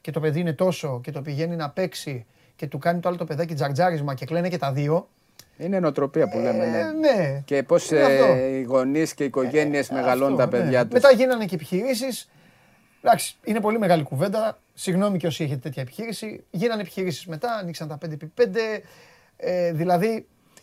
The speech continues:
Speaker 2: Πάντως το
Speaker 1: στο,
Speaker 2: θέμα
Speaker 1: πήραμε το ογδόντα εφτά το μπάσκετ και βγήκε ο Έλληνας και έπαιζε μπάσκετ.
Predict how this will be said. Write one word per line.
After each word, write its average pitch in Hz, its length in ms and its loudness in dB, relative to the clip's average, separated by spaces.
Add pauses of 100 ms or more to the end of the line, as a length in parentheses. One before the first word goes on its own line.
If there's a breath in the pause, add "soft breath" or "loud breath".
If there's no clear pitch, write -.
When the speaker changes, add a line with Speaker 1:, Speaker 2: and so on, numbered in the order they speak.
(460 loud breath)
Speaker 2:
Πάντως 151 320 6
το 147 120 2
Speaker 1:
στο, - 120 0
Speaker 2:
θέμα 226 360 10
Speaker 1:
πήραμε 262 280 8
το 269 80 6
ογδόντα 208 280 4
εφτά 196 180 4
το 233 100 8
μπάσκετ 202 460 6 (320)
και 196 140 2
βγήκε 226 340 2
ο 220 40 8
Έλληνας 240 420 4
και - 120 2
έπαιζε 226 240 6
μπάσκετ. 185 440 4